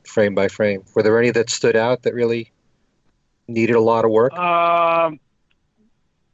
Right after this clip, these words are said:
Speaker 2: mm, the Eleanor Rigby, that was tough. That, that needed some work because of the little, there's live action stuff in that, which is animated.
Speaker 1: Mm-hmm.
Speaker 2: That needed some work.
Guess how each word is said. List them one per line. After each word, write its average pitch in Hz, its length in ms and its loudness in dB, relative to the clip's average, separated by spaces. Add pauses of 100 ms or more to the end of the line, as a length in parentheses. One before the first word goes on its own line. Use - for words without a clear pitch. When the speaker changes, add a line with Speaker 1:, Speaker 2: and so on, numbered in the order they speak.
(180)
Speaker 2:
mm, 156 580 -12 (480)
the 151 140 2
Eleanor 175 360 2
Rigby, 135 460 0
that 139 180 0
was 151 120 -6 (100)
tough. 139 300 -2 (220)
That, 120 220 0 (100)
that 120 140 2
needed 135 360 -4
some 123 120 -4
work 117 240 -2
because 107 260 -8
of 98 80 -4
the 98 60 -8
little, 110 280 -2 (120)
there's - 220 0 (220)
live 110 300 0
action 113 440 -4
stuff 135 280 -8
in 135 140 -8
that, 143 280 -4 (540)
which 113 200 -4
is 98 100 -8
animated. 147 680 -2 (480)
Speaker 1:
Mm-hmm. 117 400 -4 (1160)
Speaker 2:
That 120 300 -2
needed 127 360 -2
some 117 160 -6
work. 110 460 0